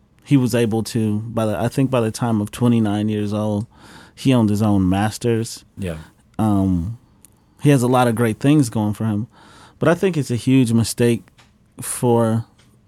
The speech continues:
Speaker 1: Def Jam to let a talent like that walk out of the door because you don't have someone that can walk in the door and, and make him feel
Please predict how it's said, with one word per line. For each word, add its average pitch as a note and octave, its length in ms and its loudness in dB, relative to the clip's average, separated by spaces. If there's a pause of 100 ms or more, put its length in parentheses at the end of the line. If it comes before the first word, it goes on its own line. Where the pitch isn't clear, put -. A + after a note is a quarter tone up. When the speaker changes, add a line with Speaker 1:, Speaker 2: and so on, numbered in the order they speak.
(880)
Speaker 1:
Def B2+ 260 2
Jam B2 280 0
to A#2+ 120 -4
let A#2 360 -2 (120)
a A#2 80 -4
talent A#2+ 500 -2
like G#2+ 220 -4
that A2 280 -2 (540)
walk A#2 340 0
out A#2+ 120 2
of G#2+ 100 -2
the G#2+ 60 -2
door G#2 460 -2 (260)
because A2 760 -2 (500)
you A#2+ 140 0
don't A#2 220 0
have A2 260 -2
someone A2 320 0
that G#2 140 -4
can G#2 180 -2
walk G#2+ 340 -4
in A#2+ 220 2
the A2 80 0
door G2 380 -4 (1700)
and, G#2 380 -2 (340)
and A2+ 180 2
make A2+ 200 -2
him G#2+ 180 -2
feel G2 480 -4